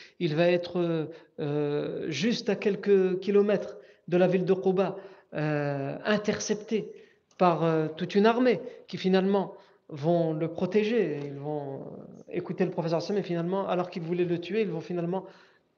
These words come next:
lui donner sa protection et l'a-, l'aider à rentrer à Quba,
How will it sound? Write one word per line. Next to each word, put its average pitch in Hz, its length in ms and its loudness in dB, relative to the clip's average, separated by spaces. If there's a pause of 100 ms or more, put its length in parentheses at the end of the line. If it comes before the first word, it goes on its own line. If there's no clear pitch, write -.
(100)
lui 165 220 -2
donner 190 240 6
sa 196 140 0
protection 190 500 -4
et 220 100 0
l'a-, 185 200 -2
l'aider 190 260 -2
à 190 60 0
rentrer 185 280 -4
à 175 140 -4
Quba, 208 320 0